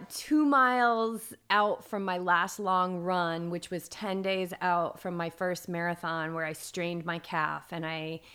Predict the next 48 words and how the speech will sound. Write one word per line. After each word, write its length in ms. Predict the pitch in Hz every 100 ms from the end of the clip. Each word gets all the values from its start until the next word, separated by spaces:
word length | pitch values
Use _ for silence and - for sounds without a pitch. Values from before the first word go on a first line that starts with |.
| - - - _ _ _ _ _ -
I 40 |
had 240 | 190 180 -
two 280 | - 233 226
miles 380 | 208 185 180
to 80 | -
go 160 | 180 175
and 100 | 170
I 60 |
could 320 | 165 175 151 -
barely 440 | 185 180 180 180
walk 300 | 170 151 156
and 80 | 160
I 60 |
just 220 | 156 156 -
felt 180 | 175 -
like 160 | 160
that 220 | 165 147 -
pop 480 | - 165 151 - - _ -
and 120 | 175
I 160 | 156 151 _ _ _
just 500 | - 175 151 - -
sobbed 640 | 202 165 160 - 104 - - _ _ _ -
and 100 | 170
I 80 | 160
just 280 | 160 160 -
limped 500 | 165 170 175 180 -
my 240 | 175 170
way 240 | 165 165 165
home. 540 | 160 160 156 196 254 -
And 120 | 196
the 60 | 202
deal 260 | 208 202
was, 320 | 190 180 175 - _ _ _ _ -
"You're 100 | 175
gonna 140 | 190
sob 580 | 160 - 294 285 285 262 277 -
and 80 | 180
you're 100 | 175
gonna 140 | 170
limp 400 | 170 202 233 214 - - -
and 100 | 180
you're 80 | 180
gonna 100 | 180
do 120 | 180
all 160 | 180 208
this 180 | 202
dramatic 480 | 170 185 185 180 175
stuff. 440 | - 190 165 156